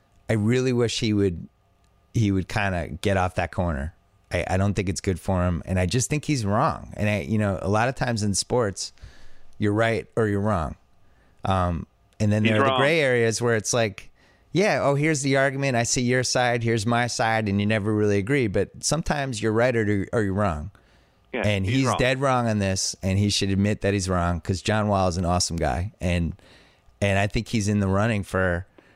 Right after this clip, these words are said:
Speaker 1: when you talk about approval rating for a player in a city, just going through the N B A teams, he's way up there. I think Washington fans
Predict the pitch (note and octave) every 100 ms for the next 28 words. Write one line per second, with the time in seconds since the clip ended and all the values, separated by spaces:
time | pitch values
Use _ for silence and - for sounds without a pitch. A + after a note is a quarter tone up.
0 | _ - G2+ F2+ G2 G2 G2+ F#2 F#2 -
1 | A2+ G#2+ G2 F#2 F2+ F2+ D#2+ - G2 G2
2 | F2+ E2+ - G#2 D2+ D#2+ - _ _ _
3 | _ _ _ _ _ _ _ _ _ _
4 | - A#2 - A2+ G#2+ - G#2 F#2+ F2 G2
5 | A#2 - E2 D2 F2 - - _ - G#2
6 | G#2 F2 F2+ F2 G#2 F#2+ F#2 D2 C2+ G2
7 | A#2 G#2 F#2+ G2+ - F2+ - E2 E2 D2